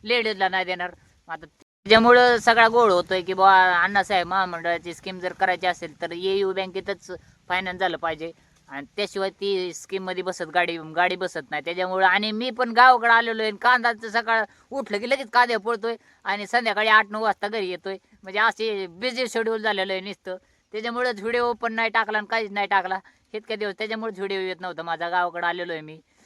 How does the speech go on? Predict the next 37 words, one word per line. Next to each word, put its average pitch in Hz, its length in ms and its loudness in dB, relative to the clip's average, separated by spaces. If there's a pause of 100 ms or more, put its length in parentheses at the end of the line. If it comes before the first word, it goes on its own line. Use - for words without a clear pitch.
(220)
ते 165 60 -20
डॉक्युमेंट्स 190 440 -6
वगैरे 196 280 -10
ते 190 160 -12
दिले. 196 240 -8
तर 180 220 -10 (460)
गाडीचं 208 460 -6
काय 254 280 -2
लांबत 240 320 0
लांबतच 233 460 -2
चाललंय. 220 360 -2
बघू 233 200 -4
आता 220 280 2
घरच्यांना 196 360 -2
पाणी 196 300 0
लावतो 190 280 2
थोडं, 175 240 -6
कॅशेस 180 280 -6
करा 170 240 0
म्हणतो, 165 340 -12 (380)
का 202 100 -2
तर 202 160 -4
लोनचं 220 320 -4
आणि 208 140 -6
तीन 214 140 -2
लय 220 160 -4
टेन्शन 202 420 -6
आहे. 175 100 -10
आता 175 140 -10
काय 185 160 -6
सांगू, 170 280 -12 (600)
घरच्यांनी 165 380 -8
दिले 175 200 -6
पैसे 165 280 -6
तर 165 60 -4
बरं 175 160 -2
होते. 156 220 -6